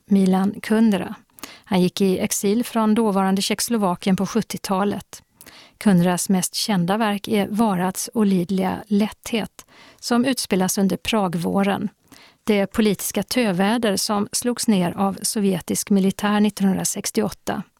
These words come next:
Boken filmades tjugo år senare och blev startskottet för skådespelaren Lena Olins internationella karriär.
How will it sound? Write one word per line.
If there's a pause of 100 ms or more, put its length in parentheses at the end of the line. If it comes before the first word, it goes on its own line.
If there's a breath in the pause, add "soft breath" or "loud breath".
(640 loud breath)
Boken
filmades
tjugo
år
senare
och
blev
startskottet
för
skådespelaren
Lena
Olins
internationella
karriär.